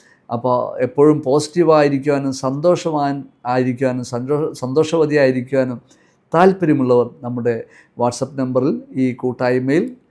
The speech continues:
ജോയിൻ ചെയ്യുക. എല്ലാവരും ഹാപ്പി ആയിരിക്കുക. താഴെ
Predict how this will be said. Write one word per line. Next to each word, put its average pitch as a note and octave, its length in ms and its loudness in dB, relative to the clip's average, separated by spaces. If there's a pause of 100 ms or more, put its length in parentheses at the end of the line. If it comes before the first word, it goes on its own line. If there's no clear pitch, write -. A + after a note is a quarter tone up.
(320)
ജോയിൻ B2 380 0
ചെയ്യുക. D3+ 440 2 (580)
എല്ലാവരും B2+ 300 2
ഹാപ്പി B2+ 300 0
ആയിരിക്കുക. D#3+ 380 4 (220)
താഴെ C3 380 2